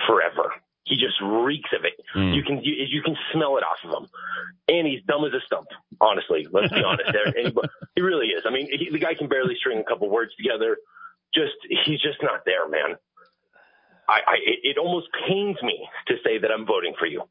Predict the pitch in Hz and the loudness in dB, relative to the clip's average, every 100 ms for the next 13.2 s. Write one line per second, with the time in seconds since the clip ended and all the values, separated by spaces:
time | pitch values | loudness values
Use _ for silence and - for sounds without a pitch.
0 | - - - - 123 - - - - - | -14 -10 -4 2 6 6 4 0 0 -2
1 | - - - - _ 143 147 143 151 151 | -2 -2 -2 -10 _ 0 4 4 4 4
2 | 139 95 - 143 147 139 139 127 104 113 | 4 0 2 4 4 2 2 4 4 4
3 | 110 220 175 139 156 180 165 156 131 160 | 2 -2 0 2 4 4 2 2 2 2
4 | 170 151 160 160 147 120 - 143 120 - | 4 2 2 2 2 2 2 2 2 -2
5 | 123 113 170 165 175 190 127 107 151 151 | 0 4 4 4 2 4 2 2 2 2
6 | 143 127 113 127 139 - - - 139 175 | 2 2 4 2 2 -4 -12 0 2 4
7 | 165 156 151 156 156 117 131 151 - 131 | 2 0 0 0 0 0 0 2 2 4
8 | 127 139 143 127 123 120 113 - _ - | 4 4 2 0 2 0 -2 -6 _ -2
9 | 143 131 139 127 117 110 - 127 135 107 | 0 2 2 2 2 2 4 4 4 4
10 | 98 131 123 117 107 107 98 131 123 127 | 4 4 4 4 4 4 2 2 2 0
11 | - - 123 202 - 175 175 151 151 143 | -2 -4 0 2 4 4 2 2 2 2
12 | 139 127 _ _ 127 127 - 139 123 123 | 2 -2 _ _ 0 2 2 0 2 2
13 | 98 | 2